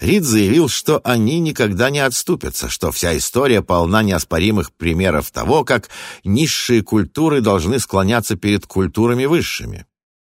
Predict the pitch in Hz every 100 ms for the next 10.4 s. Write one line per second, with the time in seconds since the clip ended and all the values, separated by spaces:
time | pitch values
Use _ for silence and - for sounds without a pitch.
0 | _ - 73 - 139 - 78 85 104 73
1 | - - 92 95 98 123 98 73 58 -
2 | 76 98 90 90 82 - - - 90 78
3 | - 127 147 117 98 92 87 120 110 110
4 | 73 76 - 90 92 85 65 50 55 53
5 | - - _ _ _ _ - 65 - -
6 | 64 110 139 139 135 - 131 127 - -
7 | 147 143 139 - 127 - 98 143 107 69
8 | 65 71 - 117 117 73 - 64 92 160
9 | 92 65 73 73 113 180 170 143 127 -
10 | 117 127 104